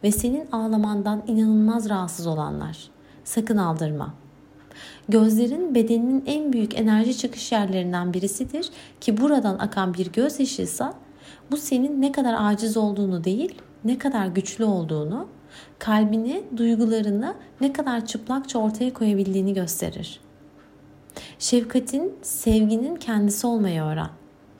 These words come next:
Şefkatli olmaya çalışma. Şefkatin kendisi olduğunu hatırla. Nasıl o sarılıp sarmalama duygusunun olduğunu, kalbinle dokunmaktan korkma.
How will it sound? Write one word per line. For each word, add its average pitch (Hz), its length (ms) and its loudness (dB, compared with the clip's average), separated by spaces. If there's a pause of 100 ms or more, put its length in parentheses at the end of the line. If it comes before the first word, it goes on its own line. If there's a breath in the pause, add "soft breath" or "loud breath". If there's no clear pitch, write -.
(520 loud breath)
Şefkatli 233 560 0
olmaya 269 360 2
çalışma. 202 600 -2 (1200)
Şefkatin 220 540 0
kendisi 226 480 -2
olduğunu 220 360 2
hatırla. 156 400 -2 (1400 loud breath)
Nasıl 339 380 2
o 285 100 0
sarılıp 269 500 2
sarmalama 226 640 2
duygusunun 214 600 2
olduğunu, 190 640 0 (800 loud breath)
kalbinle 233 600 2
dokunmaktan 214 720 0
korkma. 196 460 -2